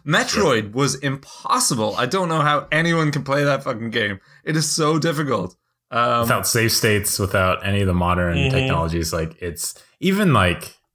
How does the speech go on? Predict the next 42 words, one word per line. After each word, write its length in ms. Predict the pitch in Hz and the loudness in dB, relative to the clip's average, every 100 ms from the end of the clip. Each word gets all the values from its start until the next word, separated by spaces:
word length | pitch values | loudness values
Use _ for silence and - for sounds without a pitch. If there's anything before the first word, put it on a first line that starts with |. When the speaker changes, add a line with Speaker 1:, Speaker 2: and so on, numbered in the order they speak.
| _ _ _ _ _ _ - | _ _ _ _ _ _ -4
Speaker 2:
the 60 | |
games 420 | 117 131 135 147 120 | 0 2 4 4 2
that 100 | 98 | 2
we 140 | 113 107 | 2 2
have 240 | 104 101 | 2 -2
today 340 | - 101 92 - | 0 0 0 0
are 280 | 95 - | -2 0
already 600 | 104 95 92 95 85 82 - | 0 0 2 0 0 -4 -12
super 540 | - - - 147 120 110 | -8 -4 2 2 2 0
easy, 520 | 101 98 95 95 - _ | 0 2 2 -2 -6 _
and 260 | 135 135 131 | 0 2 4
you 120 | 120 | 4
have 200 | 101 95 | 2 -2
constant 480 | - 107 98 - 101 | -4 -2 0 0 -2
autosave 540 | 98 95 92 98 87 90 | -2 -2 0 0 -2 -2
every 180 | 87 87 | -4 -4
ten 200 | 92 87 | -8 -6
seconds, 500 | 180 165 165 165 - | -6 -6 -8 -10 -10
and 160 | 165 | -8
it's 140 | 175 - | -8 -2
Speaker 1:
Yep. 100 | - | -2
Speaker 2:
like, 200 | - - - - _ _ _ _ - | -2 -10 -20 -20 _ _ _ _ -4
you 140 | 107 | 0
don't 140 | 120 | 2
have 160 | 107 113 | 2 0
to 300 | 127 98 87 _ - | -2 -2 -6 _ -16
try, 540 | - 87 98 85 78 92 | -6 -2 -2 -2 -8 -10
which, 540 | 90 87 - - - _ | -8 -8 -8 -10 -12 _
I 80 | 113 | -2
don't 120 | 104 | 0
know. 180 | 85 82 - - _ _ _ _ | 0 -4 -8 -20 _ _ _ _
They're 80 | 143 | 0
getting 220 | 160 127 | 2 2
harder 220 | 104 101 | 2 2
now. 220 | 87 82 82 | 0 0 0
There's, 160 | 85 | 0
like, 140 | 92 82 | -2 -2
Demon 300 | 90 87 82 | -4 -2 -2
Souls, 340 | 85 78 78 | -2 -4 -6
Dark 240 | - 78 78 | -6 -6 -6
Souls, 400 | - 76 76 71 | -8 -8 -8 -8
like, 220 | 71 | -8